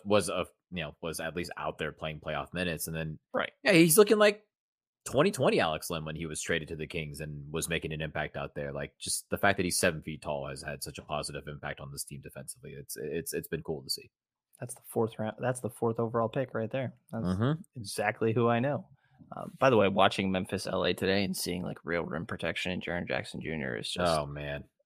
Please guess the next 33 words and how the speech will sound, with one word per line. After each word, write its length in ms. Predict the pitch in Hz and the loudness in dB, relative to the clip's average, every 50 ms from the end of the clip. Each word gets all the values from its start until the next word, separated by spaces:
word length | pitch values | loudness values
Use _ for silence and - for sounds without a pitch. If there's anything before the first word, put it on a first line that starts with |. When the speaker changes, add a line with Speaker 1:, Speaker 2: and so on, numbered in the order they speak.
| - - | -6 -4
Speaker 2:
a 80 | - - | -2 2
sight 280 | - - 82 73 - - | 4 4 4 4 2 -2
to 60 | - | -6
be 140 | - 53 53 | -8 -6 -4
seen. 320 | - - 53 50 50 - - _ _ _ - | -4 -4 -4 -6 -8 -10 -16 _ _ _ -2
Speaker 1:
Yeah, 240 | 95 90 85 76 - | 2 2 2 2 2
Speaker 2:
Uh, 40 | - - | 0 0
Speaker 1:
it's, 240 | 87 87 - - | -2 -2 0 0
it 140 | - 95 92 | 0 2 4
is 140 | 95 92 85 | 4 4 2
a 60 | 87 | 2
sight 220 | - - 85 80 - | 2 2 2 0 0
to 60 | 73 | -4
behold. 380 | 69 76 67 76 73 73 71 - _ - | -6 -6 -4 -4 -4 -4 -4 -8 _ -4
And 140 | 85 90 82 | 2 8 10
by 120 | 95 92 | 10 10
the 80 | 90 90 | 10 10
way, 160 | 90 87 87 | 8 8 8
real 140 | 90 95 90 | 8 6 6
quick, 220 | - - 90 80 | 6 4 2 4
shout 180 | - 98 95 92 | 6 6 8 8
out 80 | 87 | 6
Jimmy 200 | - 87 78 76 | 4 0 -4 -4
Butler. 320 | 67 71 69 - 67 65 - _ _ _ _ _ _ _ _ _ _ _ _ _ _ _ _ | -4 -4 -6 -6 -6 -10 -12 _ _ _ _ _ _ _ _ _ _ _ _ _ _ _ _
Speaker 2:
Oh 140 | - 175 175 | 12 12 12
my 120 | 143 113 104 | 12 12 10
God. 340 | 92 117 107 101 92 85 - - | 12 12 12 12 12 10 8 10
Okay, 300 | 131 135 131 131 110 95 | 10 10 12 12 12 12
yes. 240 | 95 95 92 104 - | 12 12 10 10 10
Since 280 | - - 120 113 - | 10 10 10 12 12
you 40 | 117 107 | 10 12
said 220 | - 110 101 92 | 12 12 12 12
this, 360 | - 71 82 - - - - | 12 8 8 6 4 0 -2